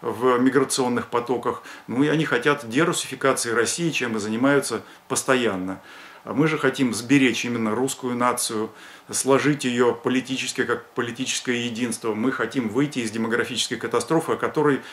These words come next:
нынешняя власть постаралась позабыть. Мы об этом должны напомнить.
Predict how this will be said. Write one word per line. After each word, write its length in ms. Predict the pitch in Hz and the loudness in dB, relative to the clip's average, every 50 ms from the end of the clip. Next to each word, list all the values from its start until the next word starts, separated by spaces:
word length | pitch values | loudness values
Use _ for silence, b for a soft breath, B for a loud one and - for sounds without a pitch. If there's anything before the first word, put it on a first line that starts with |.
| B B B | B B B
нынешняя 400 | 139 147 139 - - 123 113 110 | 4 6 6 4 2 0 0 2
власть 260 | 113 147 156 151 - | 4 2 2 2 0
постаралась 580 | 123 - - 117 110 123 135 135 127 - - B B B B B B B B - _ - | -6 -6 -4 -2 0 2 2 2 2 0 -4 B B B B B B B B -10 _ 0
позабыть. 640 | 139 127 131 143 135 127 113 107 98 - - - - | 2 4 6 6 6 4 2 -4 -4 -6 -8 -6 -2
Мы 220 | 120 135 175 180 | 2 2 4 4
об 180 | 160 127 110 131 | 4 2 4 2
этом 200 | 139 - 131 113 | 2 2 2 0
должны 300 | 113 120 113 113 135 135 | 2 2 2 4 4 2
напомнить. 640 | 127 123 120 - 123 110 101 98 95 - - - | 2 2 -2 -2 -4 -4 -4 -4 -8 -10 -14 -20